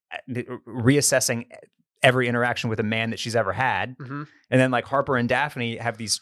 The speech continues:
Speaker 1: totally different outlooks on the way that they view men.
Speaker 2: <laughs>
Speaker 1: And so their experience
Speaker 2: <laughs>
Speaker 1: with, with, with the, with, uh, with the opposite sex there, like,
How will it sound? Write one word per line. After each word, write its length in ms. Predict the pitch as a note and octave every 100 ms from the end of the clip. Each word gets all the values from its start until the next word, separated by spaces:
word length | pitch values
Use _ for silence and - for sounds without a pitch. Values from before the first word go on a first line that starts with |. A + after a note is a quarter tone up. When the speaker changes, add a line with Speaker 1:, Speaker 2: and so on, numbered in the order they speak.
| -
Speaker 1:
totally 380 | - C#3+ C#3+ B2
different 300 | B2 A2 A2+
outlooks 360 | B2 A#2 -
on 80 | G#2+
the 80 | G2+
way 200 | A2 A2
that 160 | G2+
they 140 | B2 C#3
view 200 | A#2+ G#2+
men. 320 | F#2+ F2+ F2 A2
Speaker 2:
<laughs> 340 | - - -
Speaker 1:
And 80 | A#2+
so 120 | B2
their 220 | A2+ C3 D3
experience 720 | - - A#2 A2+ A2 - -
Speaker 2:
<laughs> 40 |
Speaker 1:
with, 320 | A2 A2 - -
with, 260 | A2+ A2+ A2
with 300 | G#2 A#2 -
the, 220 | A#2 G2+ - G#2+
with, 240 | G#2+ -
uh, 300 | A2 F#2+ F#2+
with 120 | F#2+ F#2
the 80 |
opposite 380 | G#2 G2+ - G#2
sex 300 | - A2 -
there, 220 | G#2 F#2+
like, 220 | F#2 F#2